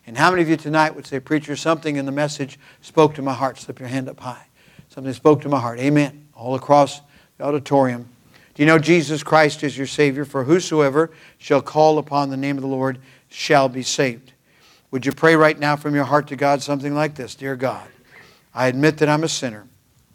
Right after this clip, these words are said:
I deserve to pay for my sins. I believe Jesus died to save me.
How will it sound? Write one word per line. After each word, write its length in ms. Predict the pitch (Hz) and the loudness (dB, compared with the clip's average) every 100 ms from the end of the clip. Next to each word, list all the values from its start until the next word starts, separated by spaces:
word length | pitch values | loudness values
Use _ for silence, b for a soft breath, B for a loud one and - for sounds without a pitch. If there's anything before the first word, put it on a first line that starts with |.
| _ _ _ - | _ _ _ -16
I 60 | |
deserve 380 | 131 120 139 143 | -12 -2 2 2
to 80 | 139 | 0
pay 220 | - 143 | 0 0
for 180 | 120 120 | 0 -8
my 140 | 117 | -10
sins. 520 | 110 - 135 113 - - b b b b - | -8 -4 -4 -6 -16 -20 b b b b -16
I 60 | 113 | -2
believe 260 | 131 123 | 0 0
Jesus 480 | 110 160 151 123 110 | 4 4 4 -2 -6
died 320 | 139 135 135 | -2 0 -2
to 80 | 156 | -8
save 320 | - 131 110 | -6 -6 -6
me. 200 | 110 110 | -12 -18